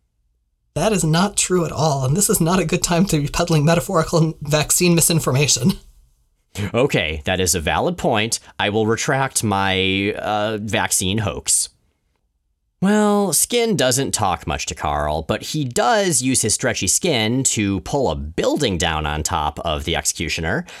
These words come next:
Speaker 2: And this is such a weird thing to say, but I love the way Chris Bachalo draws piles of rubble.
Speaker 1: No,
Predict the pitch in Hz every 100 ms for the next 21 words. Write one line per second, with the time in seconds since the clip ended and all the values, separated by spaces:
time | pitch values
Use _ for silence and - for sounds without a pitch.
0 | - - _ _ _ _ _ _ _ _
1 | _ _ _ - - 175 208 311 285 -
2 | 175 135 156 180 165 139 - 95 117 151
3 | 135 - _ _ - 147 117 123 175 247
4 | 196 202 202 185 - 180 - 113 127 147
5 | 160 - - 127 127 143 127 - - -
6 | 131 131 143 143 131 - 110 92 90 101
7 | 131 65 62 90 _ _ _ _ _ _
8 | _ _ _ _ - 196 247 196